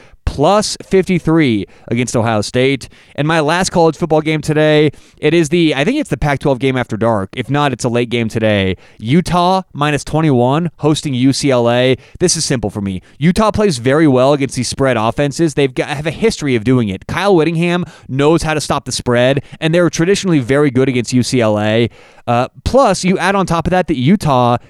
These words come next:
is now a top ten team, and even though I think that Utah still probably wouldn't get in ev-, even if they beat Oregon in the Pac-twelve championship,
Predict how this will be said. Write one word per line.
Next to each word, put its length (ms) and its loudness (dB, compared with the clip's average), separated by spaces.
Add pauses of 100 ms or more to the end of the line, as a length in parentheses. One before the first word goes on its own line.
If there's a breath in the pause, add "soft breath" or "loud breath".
is 100 -4
now 140 0
a 60 2
top 240 -2
ten 220 -4
team, 420 -4 (320 loud breath)
and 160 -6
even 320 0
though 260 2
I 240 0
think 380 -2
that 100 0
Utah 480 0
still 380 -2
probably 400 -2
wouldn't 300 2
get 160 0
in 100 -2
ev-, 180 -4
even 200 -2
if 80 -6
they 100 2
beat 320 -2
Oregon 420 0
in 60 -6
the 80 -4
Pac-twelve 340 -2
championship, 640 -2